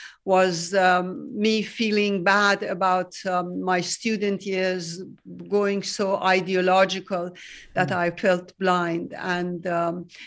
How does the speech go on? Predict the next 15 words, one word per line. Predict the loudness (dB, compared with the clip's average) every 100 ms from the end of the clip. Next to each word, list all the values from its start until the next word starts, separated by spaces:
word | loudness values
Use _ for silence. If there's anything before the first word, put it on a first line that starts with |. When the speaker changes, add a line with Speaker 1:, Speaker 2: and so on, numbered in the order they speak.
| -20 -10
Speaker 1:
uh, | -6 -4 -6 -8 -12 -12
not | 0 2 2 2
listening | 0 0 -2 -4 -4
to | -8
him | -6 -6 -6 -10 -18 _ -20 _ -12
to | -6
see | -4 -2 -2 -2
the | -2
world | 0 -2 0 0 -2 -6
in | -8 -2 -2
all | 0 -2
its | -4 -6
comple-, | -4 -4 -4 -8 -10 _
complexity. | -4 -4 -2 -4 -2 -4 -8 -8 -10 -12 _ _ _ _ _ _ _ _
Speaker 2:
Yeah. | -20